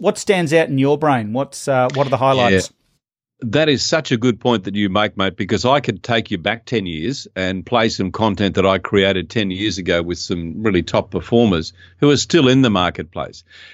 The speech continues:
Speaker 2: And it's still relevant. You know, like, uh, I remember, um, probably going back,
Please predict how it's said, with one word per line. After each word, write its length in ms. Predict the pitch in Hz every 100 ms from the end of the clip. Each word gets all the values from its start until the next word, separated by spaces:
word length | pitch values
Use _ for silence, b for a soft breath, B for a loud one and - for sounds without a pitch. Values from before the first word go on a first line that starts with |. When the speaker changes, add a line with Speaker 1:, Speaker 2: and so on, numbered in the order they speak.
| -
Speaker 2:
And 100 | 147
it's 160 | 156 -
still 220 | 175 165
relevant. 420 | 139 175 156 85
You 120 | 131 151
know, 160 | 151
like, 240 | 147 143 123
uh, 160 | 104 113
I 120 | 131
remember, 540 | 139 139 156 185 151 - b b b b
um, 340 | - 110 107 98
probably 260 | 143 123
going 260 | 110 113 110
back, 220 | 104 101